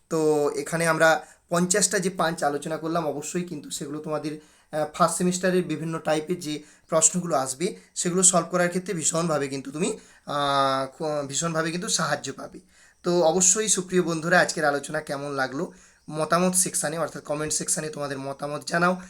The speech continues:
এবং কোন টপিকের ওপর তোমার ভিডিও প্রয়োজন বা কোন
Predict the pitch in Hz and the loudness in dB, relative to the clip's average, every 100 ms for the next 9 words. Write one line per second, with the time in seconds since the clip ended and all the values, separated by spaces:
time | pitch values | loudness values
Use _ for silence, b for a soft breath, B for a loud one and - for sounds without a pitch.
0 | B - 175 180 208 233 233 180 156 175 | B -4 -4 -2 0 2 2 2 2 0
1 | 185 143 - 113 - b b - 156 156 | -2 -2 -4 -10 -16 b b -8 -2 -2
2 | 147 147 165 170 - 151 156 147 139 131 | -2 -4 -2 -4 0 4 4 2 -2 -2
3 | 135 170 | -2 -2